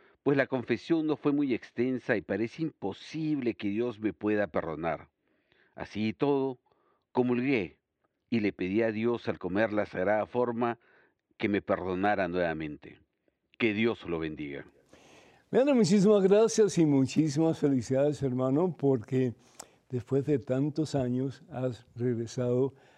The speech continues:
Speaker 2: a la mamá que te dio a conocer y a, a recibir la fuente de vida y salvación eterna que es Jesucristo. Felicidades.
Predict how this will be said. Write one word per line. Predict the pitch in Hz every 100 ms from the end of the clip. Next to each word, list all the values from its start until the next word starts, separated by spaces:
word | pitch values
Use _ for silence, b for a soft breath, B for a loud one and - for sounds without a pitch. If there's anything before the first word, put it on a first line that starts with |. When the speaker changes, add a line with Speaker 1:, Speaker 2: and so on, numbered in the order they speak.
| b -
Speaker 2:
a | 127 120 120 147
la | 131 120
mamá | 120 113 123 160 202 _
que | -
te | 120 123 113
dio | 117 123 131 139 _ -
a | 123
conocer | 110 117 113 113 135 135 143 b b b -
y | 120 117
a, | 113 110 104
a | 104 - - - - 127 120 -
recibir | 117 - 107 123 185 226 _ b b b b _
la | 120 110
fuente | - 131 139
de | 123
vida | 135 135
y | 123
salvación | 127 113 117 127 123
eterna | 123 123 131
que | 113
es | 117
Jesucristo. | 131 143 127 110 104 117
Felicidades. | 107 131 113 107 120 131 123 110